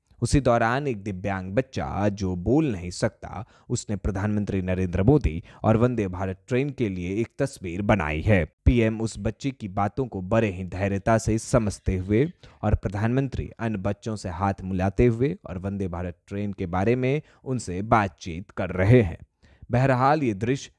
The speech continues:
काफी प्रभावशाली है, क्योंकि वंदे भारत ट्रेन से भारत की तस्वीर बदल रही है। सिर्फ यही नहीं, प्रधानमंत्री नरेंद्र मोदी जैसे ही प्लेटफॉर्म के कॉरिडोर पे पहुंचे, तो उन्हें शशि थरूर के साथ मजाकिया व्यवहार भी किया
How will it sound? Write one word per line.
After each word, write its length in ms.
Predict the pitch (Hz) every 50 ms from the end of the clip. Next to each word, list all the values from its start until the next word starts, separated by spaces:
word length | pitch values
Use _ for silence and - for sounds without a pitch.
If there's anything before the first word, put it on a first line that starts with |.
| _ -
काफी 360 | 139 139 131 - - 92 98
प्रभावशाली 840 | - - 131 117 104 90 90 92 85 87 - - 123 107 98 85 80
है, 220 | 71 - - _ _ -
क्योंकि 220 | 120 101 - 104
वंदे 300 | 95 98 110 110 104 101
भारत 280 | 90 95 92 92 90 - _
ट्रेन 200 | - 110 110 113
से 200 | 107 - 131 135
भारत 380 | 123 104 87 92 92 92 - _
की 120 | - 90
तस्वीर 580 | 87 - 113 113 - - 98 98 98 107 123 - - _ _ _ - 180
बदल 380 | 185 220 214 139 107 87 87
रही 280 | 90 95 98 120 110 95
है। 200 | 76 76 - - _ _ _ _ _
सिर्फ 340 | _ - 190 185 156 - -
यही 260 | 143 147 139 147 160
नहीं, 320 | 165 147 120 113 120 139 147
प्रधानमंत्री 600 | - 127 101 113 110 110 110 113 110 117 117 110
नरेंद्र 420 | 104 104 101 107 107 101 104 104
मोदी 340 | 92 110 117 113 - - - _ _ _ -
जैसे 380 | 101 107 123 120 120 - 143 127
ही 240 | 98 95 98 107
प्लेटफॉर्म 540 | 104 _ - 107 104 95 - - 127 135 143
के 140 | - - 104
कॉरिडोर 540 | - - 107 104 101 101 92 113 117 123 120
पे 140 | - 90 90
पहुंचे, 520 | - - 113 113 104 - 92 82 78 - _ _ _ _ _ -
तो 80 | 160
उन्हें 220 | 156 135 123 127 127
शशि 320 | - 135 117 - 117 107
थरूर 280 | - - 104 110 113 101
के 140 | - 104
साथ 280 | 95 - 113 98 95 101 - _ _ _ _ -
मजाकिया 520 | 131 135 123 127 113 107 - - 90 85 98
व्यवहार 420 | 107 120 113 101 90 85 82 -
भी 180 | 87 - 82 - -
किया 260 | 123 107 76 -